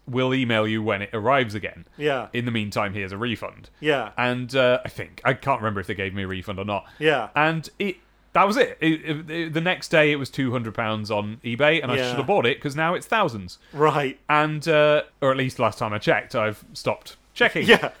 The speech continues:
Speaker 1: And that was it. That was the last time The Scarecrow of Romney Marsh was released, and you can't,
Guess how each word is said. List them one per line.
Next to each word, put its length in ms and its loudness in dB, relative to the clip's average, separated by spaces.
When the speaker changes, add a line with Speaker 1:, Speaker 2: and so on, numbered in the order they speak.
Speaker 1:
And 80 2
that 80 8
was 80 4
it. 160 6
That 100 6
was 100 2
the 80 2
last 300 4
time 380 0
The 80 -12
Scarecrow 360 0
of 60 -4
Romney 200 -2
Marsh 260 -4
was 180 -8
released, 400 -6
and 160 -4
you 100 -6
can't, 560 2